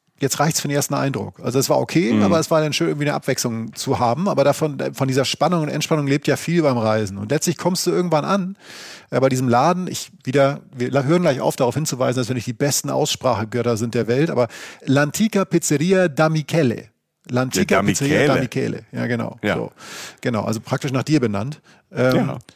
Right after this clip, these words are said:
Speaker 1: so sieht's aus. Also für mich, wie gesagt, einer der absoluten Hauptgründe für einen Besuch in Neapel ist tatsächlich die Pizza gewesen. Das klingt banal, aber das ist es halt nicht. Neapel ist die Wiege der Pizza und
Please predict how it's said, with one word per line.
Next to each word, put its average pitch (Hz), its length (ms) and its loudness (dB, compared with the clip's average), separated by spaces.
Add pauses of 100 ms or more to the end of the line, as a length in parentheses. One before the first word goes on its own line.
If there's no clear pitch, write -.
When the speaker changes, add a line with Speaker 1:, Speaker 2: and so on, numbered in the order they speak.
(120)
Speaker 1:
so 123 140 -6
sieht's 120 240 -4
aus. 135 260 0 (220)
Also 151 420 2
für - 200 0
mich, 202 280 4
wie 165 80 -4
gesagt, 160 300 2
einer 143 160 0
der 143 120 0
absoluten 143 380 -2
Hauptgründe 151 520 -2
für 147 120 -2
einen 131 120 -2
Besuch 135 180 -8
in 135 60 -2
Neapel 123 440 -2
ist 131 220 -4
tatsächlich 113 400 -2
die 131 80 -8
Pizza - 340 -4
gewesen. 101 520 -8
Das 113 180 -8
klingt 160 220 -4
banal, 143 340 2
aber 160 80 4
das 131 120 -2
ist 185 120 2
es 139 160 0
halt 107 160 -2
nicht. 98 260 -12
Neapel 143 360 -2
ist 151 260 -4 (640)
die 120 200 -6
Wiege 170 200 2
der 117 140 4
Pizza 120 440 -4
und 120 260 -4